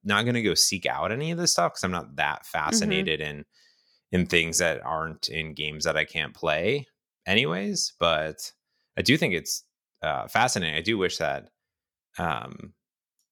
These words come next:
Speaker 1: I don't want Nintendo to, like, comment on it necessarily, but I think it would be cool if Nintendo did talk about some of the, like, you know, put out more information, even though you're saying, like, maybe they'll be more secretive, but, like,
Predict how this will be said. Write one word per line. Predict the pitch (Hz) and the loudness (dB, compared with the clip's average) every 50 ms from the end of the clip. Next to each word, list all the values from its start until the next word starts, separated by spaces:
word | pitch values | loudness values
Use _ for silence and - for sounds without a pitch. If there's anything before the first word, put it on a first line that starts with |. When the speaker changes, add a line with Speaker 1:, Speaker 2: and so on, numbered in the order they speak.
| _ - | _ -4
Speaker 1:
I | 104 95 | 2 4
don't | 107 110 107 | 6 6 6
want | 107 101 85 87 | 4 0 -2 -2
Nintendo | 90 - - 92 87 82 76 | -6 -4 -4 -4 -4 -2 -4
to, | 67 | -4
like, | 60 60 - - _ _ _ | -6 -8 -12 -16 _ _ _
comment | - - - 82 90 110 127 143 156 | -2 2 4 4 6 6 4 4 2
on | 156 170 185 | 0 0 0
it | 185 | -2
necessarily, | 180 180 170 - 175 160 - 175 170 170 170 170 165 | -4 -2 -2 -2 0 0 0 0 -2 -2 -2 -4 -2
but | 135 117 92 | 0 0 0
I | 87 87 | 0 0
think | 98 90 80 | 0 -2 -2
it | 69 80 | 0 0
would | 104 113 104 | 0 0 0
be | 90 82 | -2 -4
cool | - - - 107 98 90 85 69 58 | -6 -4 -2 0 2 2 2 0 -2
if | 64 76 78 76 73 - - _ _ _ _ _ _ _ _ _ _ _ - | -4 -4 -4 -4 -6 -8 -12 _ _ _ _ _ _ _ _ _ _ _ -6
Nintendo | 85 80 - 92 85 80 78 73 71 69 69 67 67 62 - _ _ _ _ _ _ _ _ _ _ _ _ 92 87 - _ | -4 -2 0 0 0 0 0 0 0 -2 -4 -8 -10 -12 -16 _ _ _ _ _ _ _ _ _ _ _ _ -14 -14 -4 _
did | 87 90 87 82 78 76 73 73 73 71 76 82 80 - - _ _ _ _ _ _ _ _ _ _ _ _ _ _ _ _ _ _ _ - - - - - _ _ | 4 6 6 6 4 0 -2 -6 -8 -6 -8 -8 -8 -8 -14 _ _ _ _ _ _ _ _ _ _ _ _ _ _ _ _ _ _ _ -20 -20 -20 -20 -20 _ _
talk | - - 131 147 - | 2 4 4 4 4
about | - 67 64 53 - - | 0 -4 -4 -8 -8 -6
some | - 80 69 60 | -6 -6 -8 -8
of | 64 | -12
the, | 60 62 62 69 69 - _ _ _ _ _ - | -12 -12 -12 -14 -16 -20 _ _ _ _ _ -10
like, | 76 - - - 62 85 85 71 - - 64 - 60 | -10 -10 -10 -16 -18 -18 -18 -18 -20 -20 -20 -14 -8
you | 98 98 82 | -4 -4 -4
know, | 78 | -4
put | - - 127 | 2 4 6
out | 120 107 90 95 | 6 6 4 2
more | 92 92 95 | 0 -2 -2
information, | 92 87 107 104 104 104 104 - - | -2 -2 -2 0 2 2 2 2 0
even | 104 92 87 | -2 -2 0
though | 85 | 0
you're | 82 82 | 0 0
saying, | 80 - 85 76 | 0 -2 -2 -4
like, | 71 73 76 82 | -4 -6 -6 -6
maybe | 78 76 73 | -6 -4 -4
they'll | 73 69 | -8 -6
be | - 78 73 | -8 -8 -6
more | 71 65 69 | -6 -4 -4
secretive, | - - 76 - - 87 95 95 78 | -4 -4 -4 -2 -2 0 0 0 0
but, | 80 | 0
like, | 73 71 - | -2 -2 -4